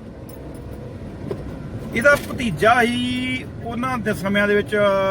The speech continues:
ਅੱਜ ਤੋਂ ਕੋਈ ਤੀਹ ਪੈਂਤੀ ਸਾਲ ਪਹਿਲਾਂ ਲਾ ਲਓ। ਤੇ ਸਾਡਾ, ਅਸੀਂ ਛੇ ਪੋਤਰੇ ਆ ਸਰਦਾਰ ਦਰਸ਼ਨ ਸਿੰਘ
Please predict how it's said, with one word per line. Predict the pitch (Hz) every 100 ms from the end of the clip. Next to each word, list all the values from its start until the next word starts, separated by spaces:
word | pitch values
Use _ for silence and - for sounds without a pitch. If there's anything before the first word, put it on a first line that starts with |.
| 190 196
ਅੱਜ | 185 -
ਤੋਂ | 202
ਕੋਈ | 196 202 202 190 180 151 139 - - - - - - - - -
ਤੀਹ | 233 247
ਪੈਂਤੀ | 233 226 240
ਸਾਲ | 220 226 233
ਪਹਿਲਾਂ | 233 240
ਲਾ | 214
ਲਓ। | 190 196 - - - - - - - - - - - - - - - - - - -
ਤੇ | 226
ਸਾਡਾ, | 220 202 202 226 262 254 226 - - - - - - - 98
ਅਸੀਂ | 226 233 -
ਛੇ | - 190 196
ਪੋਤਰੇ | 190 208 208 240
ਆ | 247
ਸਰਦਾਰ | 170 190 185 185 185
ਦਰਸ਼ਨ | 160 - 175
ਸਿੰਘ | 202 196